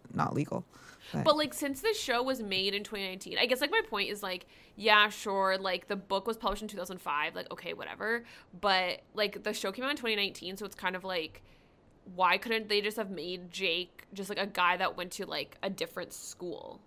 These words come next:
Speaker 2: you know?
Speaker 1: Mm.
Speaker 2: Like, they're at
Speaker 1: Yeah.
Speaker 2: boarding school. It's not that easy to see someone. Like, why wouldn't, couldn't he have gone to, like, a separate boarding school, like, a school, a, like, in a city, like, a, far away, you know?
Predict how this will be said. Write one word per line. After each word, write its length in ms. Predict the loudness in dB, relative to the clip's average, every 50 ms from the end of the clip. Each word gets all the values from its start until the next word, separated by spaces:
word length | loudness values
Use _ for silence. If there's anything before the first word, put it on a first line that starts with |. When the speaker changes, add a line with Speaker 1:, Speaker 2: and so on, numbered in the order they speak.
| -14 _
Speaker 2:
you 120 | -2 0
know? 160 | 2 2 2 2
Speaker 1:
Mm. 580 | 2 2 0 0 0 0 -2 -2 -2 -4 -4 -6 -10 -20 -20 _ _ _ -20 0 2
Speaker 2:
Like, 140 | 2 4
they're 140 | 6 6 8
at 80 | 8 6
Speaker 1:
Yeah. 160 | 6 6 4
Speaker 2:
boarding 240 | 4 4 4 2 -4
school. 160 | -4 -4 -4
It's 100 | -4 0
not 240 | 2 2 2 4 4
that 240 | 6 6 6 6 2
easy 220 | -4 -6 -6 -6
to 100 | -6 -6
see 220 | -8 -8 -10 -10
someone. 280 | -8 -8 -6 -6 -4 0
Like, 140 | 0 0 0
why 240 | 4 4 4 4 4
wouldn't, 400 | 2 2 0 2 2 0 -2 -2
couldn't 240 | -4 -2 -2 -2
he 80 | -2 -2
have 120 | -4 -2
gone 120 | -2 -2 -2
to, 60 | 0
like, 120 | -2 -4 -4
a 40 | -6
separate 360 | -8 -8 -8 -6 -6 -8 -6
boarding 260 | -4 -4 -4 -4 -6
school, 140 | -10 -10 -8 -8
like, 160 | -6 -6 -6
a 40 | -8
school, 340 | -8 -8 -6 -2 -2 -2 -2 -2
a, 80 | -4 -4 -4 -8 -14 -20 -16 -10 -8
like, 80 | -6
in 60 | -6 -6
a 60 | -8
city, 260 | -8 -10 -10 -10 -8
like, 160 | -10 -10 -8
a, 80 | -10 -10 -10 -8 -4
far 140 | -4 -4 -4
away, 240 | -4 -6 -8 -8 -10
you 140 | -10 -12 -10
know? 260 | -8 -8 -8 -8 -10